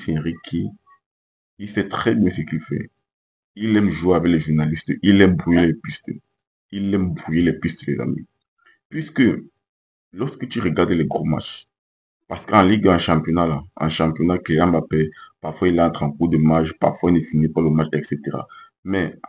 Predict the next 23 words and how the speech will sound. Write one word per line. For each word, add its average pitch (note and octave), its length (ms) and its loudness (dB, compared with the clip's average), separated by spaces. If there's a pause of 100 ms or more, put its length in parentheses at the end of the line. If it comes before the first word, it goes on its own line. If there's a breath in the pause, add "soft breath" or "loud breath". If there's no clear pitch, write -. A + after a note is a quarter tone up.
en E2+ 200 4
L G2+ 120 6
D F#2+ 100 2
C, - 240 -6
en E2+ 60 0
Ligue E2+ 140 2
des E2 80 0
Champions, - 480 -8 (140)
les D2+ 120 -6
gros D2+ 200 -6
matchs, D2+ 360 -2 (100)
tous C3 140 -6
les F#2 80 -2
matchs D#2+ 300 -4
de - 140 -6
L D#2 140 0
D D#2 60 0
C, D#2 240 -6
Kylian E2+ 280 0
a F#2 80 0
fini E2 240 -2
les D#2+ 80 2
matchs. E2 280 -2